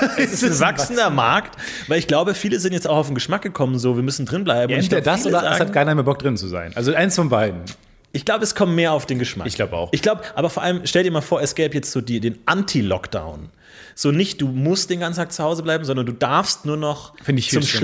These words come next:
Speaker 2: Schlafen zu Hause sein.
Speaker 1: Find ich das Schlimmste.
Speaker 2: Wie furchtbar schrecklich wäre
Speaker 1: Ja.
Speaker 2: das denn? Aber dann, da werden bestimmt auch Leute ein paar von sich entdecken, dass sie extrovertiert sind, wenn sie dann ständig auf Partys sein müssen. Sie denken, wow.
Speaker 1: Ja.
Speaker 2: Und ich glaub, so ist es genau auch.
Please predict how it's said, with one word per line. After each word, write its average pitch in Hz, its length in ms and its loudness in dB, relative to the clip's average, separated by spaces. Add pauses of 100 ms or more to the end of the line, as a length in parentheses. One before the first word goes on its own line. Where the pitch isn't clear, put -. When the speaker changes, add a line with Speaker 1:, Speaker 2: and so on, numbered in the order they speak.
Speaker 2:
Schlafen 170 300 0
zu - 200 -4
Hause 185 180 2
sein. 120 160 0
Speaker 1:
Find 117 140 2
ich 98 60 -2
das 104 100 -2
Schlimmste. 117 440 -4
Speaker 2:
Wie 120 40 0
furchtbar 131 420 -2
schrecklich - 400 -4
wäre 107 80 0
Speaker 1:
Ja. - 60 -2
Speaker 2:
das 143 180 -2
denn? 107 140 -6 (380)
Aber 143 180 0
dann, 180 180 0
da 214 140 4
werden 240 160 0
bestimmt 220 260 -6
auch 208 120 -2
Leute 185 220 0
ein 147 100 -2
paar 131 340 0
von 135 180 -2
sich 135 180 -4
entdecken, 120 420 -2
dass 117 180 0
sie 127 120 0
extrovertiert 120 640 -2
sind, 120 260 -4 (260)
wenn 131 140 -2
sie 135 80 4
dann 131 120 2
ständig 143 280 0
auf 123 160 -2
Partys 127 320 -2
sein 107 220 0
müssen. 151 220 -2
Sie 107 80 0
denken, 104 220 -4
wow. 165 360 -2 (100)
Speaker 1:
Ja. 113 80 2
Speaker 2:
Und 139 40 2
ich - 60 -4
glaub, 202 140 2
so 240 100 0
ist 226 100 2
es 208 120 0
genau 190 200 0
auch. 160 240 2